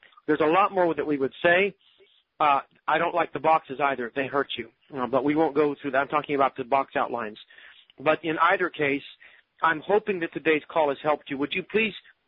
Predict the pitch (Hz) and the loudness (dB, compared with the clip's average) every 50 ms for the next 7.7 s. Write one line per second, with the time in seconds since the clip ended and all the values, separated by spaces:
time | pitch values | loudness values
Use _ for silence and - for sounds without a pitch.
0 | _ - 151 - - 190 190 185 180 185 175 180 175 175 175 165 165 156 165 170 | _ -6 -6 -2 2 2 2 2 2 0 2 4 4 4 2 2 0 2 2 2
1 | 175 170 156 147 - 143 143 131 143 156 165 185 190 175 - - 175 170 165 165 | 2 2 0 -4 -4 -6 -4 0 2 2 4 4 2 0 0 0 0 0 0 0
2 | 170 165 165 160 147 135 - 135 123 - - 170 170 165 156 160 160 160 143 - | -2 -2 -2 -2 -6 -8 -10 -10 -12 -6 -2 0 2 2 4 2 2 0 0 -2
3 | 160 156 151 - - 151 143 147 143 143 139 - - 139 151 160 165 - - 156 | -2 -2 0 -2 -2 -4 -2 0 0 0 0 -2 -4 -4 -2 -2 -2 -2 -4 -2
4 | 147 151 147 - - - - 160 156 156 147 151 147 156 151 156 160 151 - - | 0 0 0 0 -2 -4 0 0 0 2 0 0 0 0 2 2 0 -2 -6 -14
5 | _ _ _ - 131 110 - 156 151 151 151 - 165 151 151 143 - 156 135 131 | _ _ _ -6 -4 0 0 0 0 0 -2 -4 -2 -2 -2 -2 -2 -4 -4 0
6 | 160 160 160 156 170 165 - - - - _ - 135 139 - - 131 - - 151 | 2 4 4 4 4 2 0 -2 -10 -20 _ -8 -8 -8 -8 -10 -6 -2 0 2
7 | 156 143 139 - - 165 180 180 - _ - 180 180 170 | 2 0 -2 -4 0 2 2 2 0 _ -4 -2 -2 -2